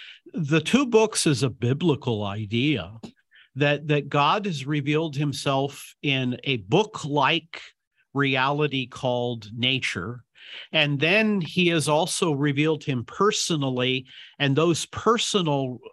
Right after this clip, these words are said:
uh, revelations have been inscripturated. So we have these two books, and I, and I love that. I love it apologetics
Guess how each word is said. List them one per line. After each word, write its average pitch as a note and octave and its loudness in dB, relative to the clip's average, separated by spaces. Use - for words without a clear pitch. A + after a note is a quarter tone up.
uh, B2+ -4
revelations B2+ 2
have A#2+ -2
been A#2+ 0
inscripturated. G2 -4
So D3+ 4
we D3+ 4
have E3 2
these D3+ 0
two - 0
books, G#3 0
and G3 0
I, A3 2
and F#3+ 2
I G#3+ 6
love A#3+ 2
that. A2+ -4
I D#3+ 2
love A3 2
it C4 2
apologetics F3 0